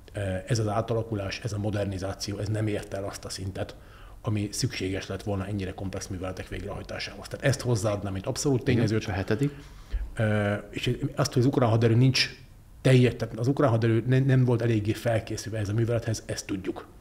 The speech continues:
Speaker 1: A hetedik pedig olyasmi, amiről tudjuk, hogy ott van, de nem tudjuk a részleteket. Ez pedig az a kérdés, hogy hogyan történhetett meg az, hogy ennyire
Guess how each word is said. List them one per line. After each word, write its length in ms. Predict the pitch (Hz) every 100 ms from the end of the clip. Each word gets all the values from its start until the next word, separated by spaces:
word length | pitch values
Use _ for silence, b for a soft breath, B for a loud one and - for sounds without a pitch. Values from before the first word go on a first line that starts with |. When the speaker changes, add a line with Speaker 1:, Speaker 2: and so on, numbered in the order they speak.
| B B B B B -
Speaker 1:
A 40 |
hetedik 360 | 156 202 165 -
pedig 240 | 131 113
olyasmi, 500 | 131 131 - 104 120 B B B B B
amiről 400 | 131 131 127 120 - -
tudjuk, 320 | - 170 180
hogy 180 | - 127
ott 160 | 131 123
van, 180 | 127 117
de 100 | 120
nem 120 | 117
tudjuk 360 | - 98 104
a 40 | 104
részleteket. 600 | 104 - 107 113 - - - - -
Ez 160 | 156 151
pedig 220 | 160 147
az 100 | 160
a 100 | 165
kérdés, 480 | 123 104 95 127 - B B B B -
hogy 180 | 113
hogyan 420 | - 180 185 147 -
történhetett 640 | 135 131 117 104 104 101
meg 160 | 101 107
az, 300 | 98 101 131 - - - -
hogy 180 | 110 -
ennyire 360 | 143 165 143